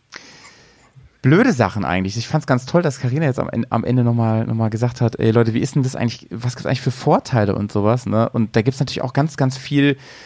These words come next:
ganz, ganz viel tolle Vorteile. Und ich finde auch, ähm, das möchte ich nochmal ganz kurz sagen, ich finde tr-,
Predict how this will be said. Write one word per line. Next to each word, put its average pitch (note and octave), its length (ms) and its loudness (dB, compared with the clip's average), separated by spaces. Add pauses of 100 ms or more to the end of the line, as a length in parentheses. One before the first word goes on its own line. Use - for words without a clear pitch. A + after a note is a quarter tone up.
(340)
ganz, C3 140 0
ganz C3+ 140 2
viel B2+ 140 -2
tolle G3 260 2
Vorteile. A2 640 0 (300)
Und D#3+ 180 0
ich - 160 -4
finde A#3+ 540 0
auch, E3 460 2 (140)
ähm, C3+ 360 2
das C#3+ 160 0
möchte F3 160 -2
ich - 60 -10
nochmal C3+ 160 0
ganz C3+ 140 -4
kurz C3+ 140 -6
sagen, C#3 220 -2
ich - 120 -10
finde E3 280 -2
tr-, - 180 -14